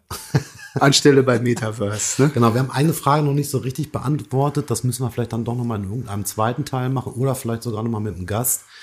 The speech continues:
Speaker 2: Das ist das ganze Thema, wo kann man Metaverse bei dem Otto-Normalmarketer, äh, wo könnte das Metaverse da stattfinden? Das heben wir uns einfach auf fürs nächste Mal.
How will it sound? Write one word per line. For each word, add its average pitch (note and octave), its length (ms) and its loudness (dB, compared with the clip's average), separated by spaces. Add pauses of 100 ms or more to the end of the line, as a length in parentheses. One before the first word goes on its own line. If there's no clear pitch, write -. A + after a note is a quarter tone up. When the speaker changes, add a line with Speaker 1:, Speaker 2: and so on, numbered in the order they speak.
(320)
Speaker 2:
Das G#2 120 2
ist - 40 -2
das A2+ 120 -2
ganze A2 260 -4
Thema, A2 300 -2
wo G#2 80 -4
kann A2+ 220 -4
man G#2 220 -2
Metaverse G2 760 -2
bei F#2 180 -2
dem F2+ 180 -4
Otto-Normalmarketer, G2 1200 -2 (160)
äh, - 20 -10 (140)
wo F2 200 -6 (160)
könnte G2 260 -4
das F2+ 140 -4
Metaverse F#2 540 0
da F#2 200 0
stattfinden? F#2 760 -4 (600)
Das A#2+ 160 2
heben E3+ 160 6
wir D3 40 4
uns B2+ 80 0
einfach A#2 260 -4
auf F#2+ 200 -2
fürs - 240 -8
nächste E2+ 280 -6
Mal. D2 220 -6